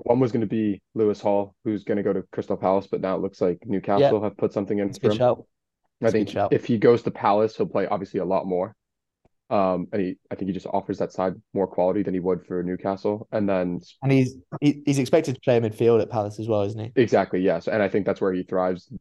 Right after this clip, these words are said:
Speaker 1: the most, uh, apart from, like, maybe a little bit of, like, a left mid, left wing position type of thing where he's just roaming
Speaker 2: Yeah.
Speaker 1: that whole channel. Um, then the other one that I have is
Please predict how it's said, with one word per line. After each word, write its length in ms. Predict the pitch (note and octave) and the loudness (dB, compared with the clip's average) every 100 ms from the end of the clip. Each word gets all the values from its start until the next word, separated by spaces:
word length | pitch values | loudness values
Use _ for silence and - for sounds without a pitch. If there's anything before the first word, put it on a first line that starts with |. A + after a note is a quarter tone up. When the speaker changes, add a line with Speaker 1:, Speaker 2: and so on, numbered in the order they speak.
| _ _ F#2 | _ _ -10
Speaker 1:
the 160 | F#2 | -8
most, 640 | F2 F2+ F2+ G2 C#3 - - | -6 -2 0 0 -2 -12 -10
uh, 320 | A2+ G2 F2+ F2 - | -4 -2 -2 -4 -8
apart 300 | - G2+ - | 0 0 0
from, 100 | F#2 | -2
like, 140 | F2 - | -2 -2
maybe 180 | F2+ | 0
a 40 | F2 | 0
little 140 | F2+ | 0
bit 100 | F2+ - | -2 -4
of, 120 | F#2 | -4
like, 180 | F2 F2+ | -4 -2
a 40 | |
left 280 | F2 F2 - | -4 -4 -2
mid, 200 | F2 E2 | -4 -2
left 220 | F2 - | -6 -6
wing 420 | F#2 E2+ E2+ E2+ - _ | -6 -6 -6 -10 -14 _
position 640 | - F#2 E2+ - - E2+ E2 | -10 -6 -6 -6 -10 -10 -8
type 240 | F#2 F2 | -8 -8
of 80 | F2 | -6
thing 140 | F#2 | -4
where 80 | F2+ | -4
he's 120 | F2+ | -4
just 140 | F2 A2 | -8 -8
roaming 280 | A2 F2 F2 | -4 -2 -4
Speaker 2:
Yeah. 40 | F#2+ | -6
Speaker 1:
that 180 | E2 - | -6 -6
whole 220 | F#2 D#2 | -6 -6
channel. 380 | - F2+ G2 - _ _ _ _ _ | -8 -8 -8 -10 _ _ _ _ _
Um, 280 | A2+ G#2 G2+ | 2 4 4
then 120 | G#2 | 4
the 80 | G#2 | 4
other 160 | G#2+ G#2 | 4 4
one 160 | G2+ | 2
that 100 | F#2+ | 2
I 120 | F#2 F#2 | 0 0
have 320 | F#2 F2+ F2+ | 0 -2 -2
is 340 | F#2+ F2+ E2+ | -4 -4 -8